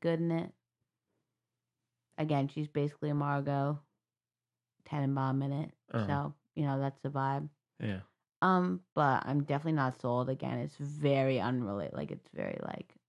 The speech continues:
Speaker 1: okay. Which I'm
Speaker 2: Yeah.
Speaker 1: getting sick of it. Trailer for Insatiable Two came out. I'm ready. I liked Insatiable a lot, so
Speaker 2: Nice.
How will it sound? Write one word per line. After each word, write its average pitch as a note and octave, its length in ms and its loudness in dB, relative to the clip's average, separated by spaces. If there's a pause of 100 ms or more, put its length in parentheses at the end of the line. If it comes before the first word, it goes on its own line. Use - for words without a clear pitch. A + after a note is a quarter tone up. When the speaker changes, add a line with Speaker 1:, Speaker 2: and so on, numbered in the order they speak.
(220)
Speaker 1:
okay. - 400 -16 (160)
Which F3 120 -6
I'm E3 80 4
Speaker 2:
Yeah. F3 60 2
Speaker 1:
getting E3+ 280 0
sick C#3 160 -4
of C3 80 -8
it. B2+ 160 -8 (460)
Trailer G3 280 10
for G#3 120 4
Insatiable D#3+ 540 4
Two D3 560 4
came B2 280 0
out. A#2+ 180 2
I'm C#3 320 4
ready. C3 320 2
I C#3+ 140 2
liked C3 500 0
Insatiable - 500 -8
a - 300 -8
lot, - 220 -6 (200)
so - 140 -12 (800)
Speaker 2:
Nice. B2+ 320 -8